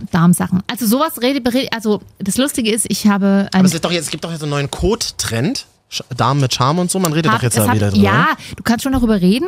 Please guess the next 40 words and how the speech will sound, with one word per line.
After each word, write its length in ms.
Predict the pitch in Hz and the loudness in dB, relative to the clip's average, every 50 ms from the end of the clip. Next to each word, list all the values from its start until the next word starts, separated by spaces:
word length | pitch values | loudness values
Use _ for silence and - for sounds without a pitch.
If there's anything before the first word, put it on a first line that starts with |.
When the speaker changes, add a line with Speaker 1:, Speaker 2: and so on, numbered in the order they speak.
| 415 | -4
Speaker 1:
und 140 | 381 - 220 196 | 0 2 2 4
tatsächlich 460 | 208 190 208 262 254 269 262 247 - | 2 2 0 -2 -2 -2 -4 -2 -2
ist 100 | - 214 | -4 -2
es 100 | 220 202 | -2 0
so, 120 | 196 233 220 | 0 0 2
wenn 120 | 226 220 | 2 2
ich, 120 | 226 208 | 2 2
ich 100 | - - | 0 -2
habe 160 | 214 214 208 208 | -2 -2 0 0
so, 240 | 190 202 202 190 | 0 0 0 -2
äh, 140 | - - 196 | -2 0 4
mit, 300 | 190 190 202 - - - | 4 4 4 4 0 0
wenn 100 | 196 196 196 | 2 4 4
ich 80 | 196 | 4
mit 120 | - 190 - | 2 0 -2
Freundinnen 540 | - - 196 226 240 240 226 214 196 185 | 0 0 0 2 4 4 6 6 6 6
wegfahre 580 | 180 208 214 - - - - - - 131 143 - | 6 2 0 -6 -12 -8 -6 -4 -4 -4 -4 -2
und 80 | 143 160 | 2 4
ein 60 | 175 | 6
gemeinsames 420 | 180 170 165 175 180 180 175 180 - | 6 6 6 4 2 0 -2 -2 -4
Hotelzimmer, 760 | 170 - - - - 175 175 175 - - 156 - - - - - _ _ _ - - _ _ | -8 -12 -12 -8 -2 -2 0 0 -2 -4 -6 -6 -6 -8 -14 -18 _ _ _ -20 -20 _ _
gibt 120 | - 180 - | -4 0 2
es 80 | 196 | 2
so 60 | 180 | 4
einen 60 | 196 190 | 2 2
unausgesprochenen 1300 | - 214 247 262 226 151 165 160 - - 165 - - - - 180 165 196 196 190 185 185 185 180 175 - _ - - - - _ _ _ | 2 2 2 2 4 2 2 2 0 -2 -4 -6 -4 -2 -2 0 4 6 6 8 8 8 6 6 4 2 _ -14 -20 -20 -20 _ _ _
Kodex. 720 | - - 208 220 208 180 151 143 - - - - - - - _ _ _ _ - - - - - _ _ _ - - | 0 2 2 2 2 2 0 -2 -4 -6 -6 -6 -8 -10 -14 _ _ _ _ -20 -20 -20 -20 -20 _ _ _ -4 0
Ähm, 680 | 180 180 175 175 175 175 175 175 175 175 175 175 175 170 | 2 4 4 4 4 4 4 6 6 6 6 4 4 2
zum 140 | - 185 175 | 0 0 0
Beispiel, 280 | 175 175 - - 185 | 0 0 -2 -2 -2
wenn 100 | 170 165 | -2 -2
eine 280 | - - 180 202 208 196 | 0 0 2 2 4 2
ins 160 | 180 156 - | 2 -2 -2
Bad 260 | - 160 156 196 - - | -2 -2 -2 -2 -4 -4
geht, 380 | 233 233 240 254 - - - - _ - - | -2 -2 -2 -2 -4 -8 -18 -20 _ -18 -14
wird 100 | - - | -8 -6
der 80 | 165 | -6
Fernseher 400 | 151 - 180 175 180 202 202 214 | -4 0 2 4 6 6 4 4
lauter 320 | 202 202 202 214 220 240 233 | 2 0 0 0 2 2 2
gemacht, 500 | 226 226 226 240 269 302 - - - | 2 2 2 2 0 -2 -6 -12 -16